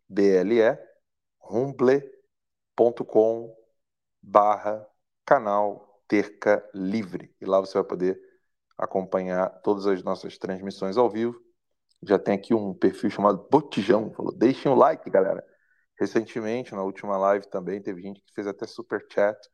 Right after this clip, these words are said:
lá pelo Rumble. Muito obrigado pelo carinho de vocês, obrigado pela audiência. E a você que tá nos ouvindo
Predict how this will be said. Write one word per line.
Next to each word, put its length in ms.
lá 320
pelo 300
Rumble. 680
Muito 520
obrigado 500
pelo 140
carinho 320
de 40
vocês, 460
obrigado 460
pela 160
audiência. 600
E 80
a 40
você 320
que 100
tá 80
nos 160
ouvindo 320